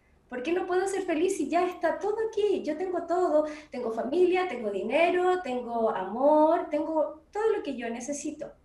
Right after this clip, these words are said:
¿Qué pasa?". Y ahí comenzó mi viaje,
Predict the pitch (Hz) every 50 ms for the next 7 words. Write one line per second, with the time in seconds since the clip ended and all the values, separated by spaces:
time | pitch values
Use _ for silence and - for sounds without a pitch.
0 | _ _ _ _ _ _ _ _ _ - 339 359 359 339 175 - - - - -
1 | - _ _ _ _ _ _ _ _ _ - - - - - - _ - 240 277
2 | - - 349 339 349 330 - 330 302 302 277 220 - - - - - -